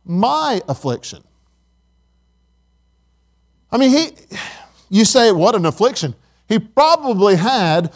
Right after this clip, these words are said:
one of the best houses in Egypt. He probably had servants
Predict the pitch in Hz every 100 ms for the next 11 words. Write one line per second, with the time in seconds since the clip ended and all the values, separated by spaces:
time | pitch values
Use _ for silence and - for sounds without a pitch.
0 | - 196 233 185 147 202 247 - - 220
1 | 247 - 160 175 196 254 143 - _ _
2 | _ _ _ _ _ _ _ _ _ _
3 | _ _ _ _ _ _ _ - 277 214
4 | - 285 320 294 233 208 202 190 - -
5 | 285 320 196 175 - -